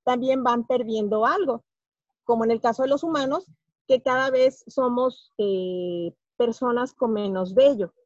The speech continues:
¿verdad? Eso habla de la evolución. Y a lo mejor eso hace que nos dé más frío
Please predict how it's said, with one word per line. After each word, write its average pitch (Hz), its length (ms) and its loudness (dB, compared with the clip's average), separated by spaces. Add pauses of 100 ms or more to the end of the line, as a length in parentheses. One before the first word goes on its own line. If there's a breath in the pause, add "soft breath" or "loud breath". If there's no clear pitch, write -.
(180)
¿verdad? 202 320 -4
Eso 220 280 -2
habla 196 280 0
de 180 100 -4
la 160 100 -6
evolución. 180 500 -6 (380)
Y 269 100 0
a 269 40 2
lo 269 100 2
mejor 302 300 4
eso 320 260 4
hace 302 340 0
que 240 100 0
nos 208 160 -2
dé 208 100 0
más 196 240 -2
frío 285 580 2